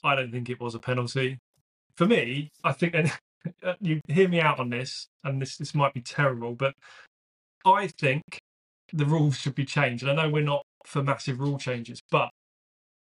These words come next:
I think a penalty should only be given if a player is taken down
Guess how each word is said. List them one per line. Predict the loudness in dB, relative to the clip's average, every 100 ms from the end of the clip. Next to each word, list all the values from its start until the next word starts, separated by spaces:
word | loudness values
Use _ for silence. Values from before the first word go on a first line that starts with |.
| 0
I | 2 2
think | 2 0 0 -6 -20 _ _ _ -8
a | -4
penalty | 0 2 2 0
should | -2 -6 0
only | 2 2 0 -2
be | -2 -2 2
given | 2 2 -2 -4 _ _ _ _ _
if | -6 -4
a | -6 0
player | 2 4 2 -2
is | -4 -6
taken | -2 0 2 0 2
down | 4 4 2 -2